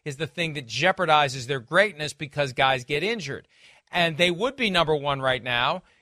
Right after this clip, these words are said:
if they hadn't hit that stretch where they didn't have Trent Williams, didn't have Deebo Samuel. It affected Brock Purdy. And you get, you have to have that core healthy for the forty-niners to be firing on all cylinders. Whereas other teams,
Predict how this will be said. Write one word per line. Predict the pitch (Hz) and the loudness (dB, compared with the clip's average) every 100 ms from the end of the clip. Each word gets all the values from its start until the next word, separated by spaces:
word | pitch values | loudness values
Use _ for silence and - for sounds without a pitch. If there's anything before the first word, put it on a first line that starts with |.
| - | -8
if | 165 | 0
they | 190 170 | 4 6
hadn't | 160 175 202 160 _ _ _ - | 6 4 -6 -16 _ _ _ -6
hit | 175 185 | -6 2
that | 185 - | 2 2
stretch | - 151 156 - | 0 0 0 -2
where | 156 143 | -6 -4
they | 135 | -6
didn't | 165 170 | -4 -2
have | 175 | -2
Trent | - 180 131 | -2 -6 -4
Williams, | 175 160 156 135 | -4 -4 -6 -8
didn't | 165 | -6
have | 156 160 | 0 0
Deebo | 147 151 156 | 0 -2 -4
Samuel. | - 143 135 131 127 123 113 _ _ - | -4 -4 -2 -2 -2 -4 -6 _ _ -6
It | 143 | -4
affected | 135 175 170 175 143 | -2 0 0 -2 0
Brock | 160 151 _ | 2 2 _
Purdy. | 156 139 135 127 120 _ _ _ _ _ 156 | -4 -2 -2 -4 -6 _ _ _ _ _ -2
And | 143 131 | -2 -2
you | 143 | -6
get, | 131 170 165 | 2 2 0
you | 165 | -8
have | 135 151 - | -2 -2 -2
to | |
have | 139 147 | -2 0
that | 139 104 _ | 0 -4 _
core | - 196 214 170 | -4 2 4 2
healthy | 160 170 160 - 123 117 _ _ | 2 2 2 -4 -6 -6 _ _
for | - | -12
the | 147 | -10
forty-niners | - 165 147 147 143 139 - | -8 -6 -4 -2 -2 -2 -10
to | - | -10
be | 135 | -10
firing | - 139 135 131 | -4 -2 -2 -6
on | 127 | -8
all | 123 | -8
cylinders. | - 196 165 135 113 | -4 -4 -4 -8 -4
Whereas | 160 160 151 | 2 2 4
other | 202 277 | 0 0
teams, | - 208 185 170 151 | -4 0 2 0 -6